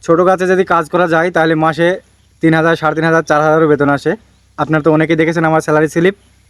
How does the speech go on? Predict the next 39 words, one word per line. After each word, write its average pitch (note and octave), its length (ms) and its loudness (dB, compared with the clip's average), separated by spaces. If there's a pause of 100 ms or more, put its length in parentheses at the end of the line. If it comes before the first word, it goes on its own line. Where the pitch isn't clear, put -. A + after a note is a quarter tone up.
(840)
আর C3 220 0 (260)
আমাদের F3+ 280 0
কোম্পানিতে F3 400 -2
কিন্তু E3+ 200 0
শুক্রবার E3 380 0
ছুটি F3 200 -4
থাকে। F3+ 240 -2
শুক্রবার D3 360 -2
যদি D3 160 0
আমরা D3+ 160 0
কাজ D#3+ 280 -2
করি, F#3 240 0 (340)
তাহলে C#3+ 240 0
ডবল D3 340 2
পাই। A2+ 220 -4 (380)
একশো E3+ 200 -2
টাকা E3+ 120 0
কাজ D#3+ 220 0
করলে D#3+ 160 0
দুশো D3 220 -2
টাকা E3+ 140 2
পাই, F#3 160 0
পঞ্চাশ D3 260 -2
টাকা D3 180 0
কাজ D3 120 -4
করলে G3+ 180 -2
একশো C#3 160 -2
টাকা A2 180 -6
পাই। A2 160 -10 (1500)
আপনার E3 380 -2
তো G3 140 -2
কাজ F3 220 0
দেয় D#3 140 4
না, D3 120 0
আপনি C#3+ 180 -4
তো C#3+ 80 0
কঙে D#3+ 220 0
কাজ C#3 160 -2
করেন। A2+ 220 -6